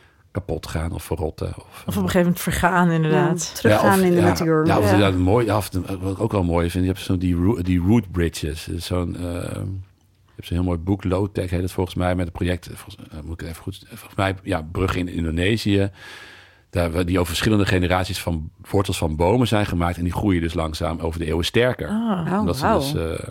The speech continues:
Speaker 1: ja, worden onderhouden. En die ook, wat ik ook mooi vind, die generatie die be-, die ze begon te maken, die heeft er niet, nog niet van geprofiteerd. Dus ze zijn
Speaker 3: Ja.
Speaker 1: iets begonnen wat in honderden, eh,
Speaker 2: Ja.
Speaker 1: jaren sterker en mooier is geworden.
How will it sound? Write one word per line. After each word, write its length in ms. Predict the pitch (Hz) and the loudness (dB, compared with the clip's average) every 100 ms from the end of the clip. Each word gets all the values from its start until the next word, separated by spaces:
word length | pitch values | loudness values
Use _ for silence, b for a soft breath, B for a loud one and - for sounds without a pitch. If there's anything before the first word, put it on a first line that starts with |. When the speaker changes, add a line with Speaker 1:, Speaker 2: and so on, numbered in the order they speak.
| - _ _ b b b b b - | -14 _ _ b b b b b -10
Speaker 1:
ja, 140 | 92 90 | -8 -6
worden 200 | 85 80 | -6 -6
onderhouden. 480 | 80 78 80 82 85 | -4 -2 0 0 0
En 80 | 82 | -2
die 140 | 85 | -2
ook, 140 | 87 85 | -4 -6
wat 260 | 87 85 | -4 -4
ik 80 | 92 | -2
ook 120 | 98 | 0
mooi 220 | 90 82 | 2 0
vind, 120 | 80 78 | 0 -4
die 100 | 80 | -2
generatie 420 | 90 87 87 90 | -2 0 0 -2
die 80 | 85 | -6
be-, 180 | 85 | -4
die 120 | 90 90 | -4 -2
ze 120 | 87 | -2
begon 400 | 78 - 104 92 | -2 2 2 0
te 100 | 87 | -4
maken, 280 | 82 76 78 | -4 -4 -4
die 100 | 87 | -2
heeft 140 | 90 | -2
er 60 | 95 | -2
niet, 100 | 98 | -2
nog 160 | - 80 | -6 -2
niet 160 | 107 - | -2 -2
van 140 | 82 | -4
geprofiteerd. 640 | - - 80 90 104 82 | -4 -6 -6 -4 -4 -4
Dus 100 | 85 | -6
ze 60 | 82 | -2
zijn 160 | 196 | 0
Speaker 3:
Ja. 60 | 95 | 0
Speaker 1:
iets 100 | 85 | -2
begonnen 480 | 92 - 101 82 90 B B B B B B - | -6 -2 -2 -2 -8 B B B B B B -12
wat 300 | 85 - 80 | -8 -6 -4
in 100 | 80 | -2
honderden, 640 | 87 92 82 80 80 78 _ _ _ _ - | 2 2 2 2 2 -2 _ _ _ _ -20
eh, 120 | - 92 85 85 87 92 95 _ _ _ _ - | -8 -4 -4 -6 -8 -10 -12 _ _ _ _ -6
Speaker 2:
Ja. 180 | - 220 202 | 2 4 4
Speaker 1:
jaren 280 | 85 92 | 2 0
sterker 520 | 95 - 87 98 87 82 | 0 0 2 2 -2 -2
en 80 | |
mooier 480 | 85 87 90 82 82 | 0 2 0 -2 -6
is 100 | - | -10
geworden. 440 | - 82 85 90 | -6 -6 -6 -10